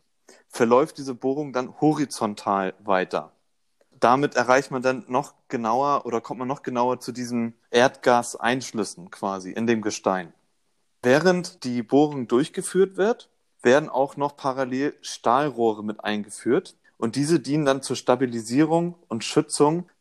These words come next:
der Erd- und Gesteinsschichten. Außerdem wird zu den Stahlrohren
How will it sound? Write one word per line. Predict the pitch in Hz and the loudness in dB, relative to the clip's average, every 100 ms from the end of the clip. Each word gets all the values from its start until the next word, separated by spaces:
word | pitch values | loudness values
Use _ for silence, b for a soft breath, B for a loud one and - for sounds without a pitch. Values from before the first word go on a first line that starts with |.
| - | 2
der | 117 | 4
Erd- | 123 139 139 | 6 4 2
und | 127 | -8
Gesteinsschichten. | 127 - 113 110 104 - 92 - 82 85 _ _ _ _ _ _ _ | -8 -2 0 0 -2 -8 -8 -10 -20 -20 _ _ _ _ _ _ _
Außerdem | - 160 160 175 180 202 214 | 2 2 2 -2 -2 -2 -2
wird | 135 131 | -2 -2
zu | - 185 | 0 0
den | 170 | 0
Stahlrohren | 151 - - 113 120 117 123 160 | -4 -2 4 4 4 4 4 4